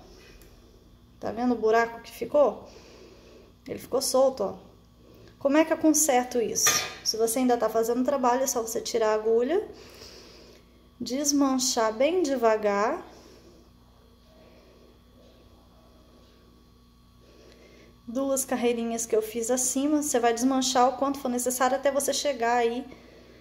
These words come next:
nesses quatro, aonde foi que errou, ok? E aí você vai, tá vendo aonde sai a linha? Você vai pôr a agulha em sentido contrário, ó.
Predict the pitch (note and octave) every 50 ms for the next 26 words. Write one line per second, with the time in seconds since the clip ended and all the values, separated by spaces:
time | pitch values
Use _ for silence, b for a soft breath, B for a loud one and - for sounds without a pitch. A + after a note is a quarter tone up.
0 | B B B B B B B B - A3 G#3+ G#3+ - A#3 A3 - - - B3 A#3
1 | A#3+ B3 - - - - B B B B B B B B B B B B B -
2 | - - A#3 A3+ A3+ A#3+ B3 - - - B3 A#3 B3+ B3 - C4+ C4+ C#4 C#4 -
3 | - C#4 B3+ A#3+ G#3+ - - - - - - - - B B B B B B B
4 | B B B - G#3 G#3 - - D4 D#4+ F4 G4 G#4+ - - - - - B3 B3+
5 | B3+ C4+ C#4+ D#4 D#4 - E4+ D4 C4 C4 C4 B3+ B3+ - - C4 B3+ C4+ D4 C#4
6 | C4 A#3+ A#3 A3+ A3+ A#3 - - - A#3+ A3 G#3+ G#3 G#3+ A#3 B3 C#4+ C#4 A#3+ G3
7 | G3+ G3+ A3+ - B3 A3 A3+ A#3 B3 B3 - - A#3 A#3 B3 B3 A#3+ B3 B3 A#3+
8 | B3 - - B3 B3+ - A3+ A#3+ - - B3+ D#4 D4+ - G3+ G3 - - - -